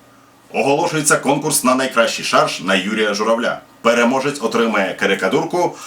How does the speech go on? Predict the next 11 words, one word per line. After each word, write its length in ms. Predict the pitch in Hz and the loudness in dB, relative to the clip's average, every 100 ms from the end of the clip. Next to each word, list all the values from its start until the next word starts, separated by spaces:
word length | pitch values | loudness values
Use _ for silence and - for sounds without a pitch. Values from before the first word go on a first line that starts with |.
| - - | -18 -4
а 160 | 113 | 0
всі 280 | 120 - 139 | 2 2 2
роботи, 360 | 123 120 120 107 | 0 -2 -2 -2
які 160 | 101 | -4
прийдуть 320 | 107 104 98 95 | -2 0 0 -2
в 40 | |
фінал, 420 | 117 147 185 185 - - _ - | 0 2 2 0 -8 -20 _ -8
увійдуть 400 | 95 101 - 104 | -4 -2 -2 -6
у 60 | |
карикатурку 520 | 101 98 98 120 - | -6 -6 -4 -4 -4
два. 280 | 90 82 82 | -8 -6 -8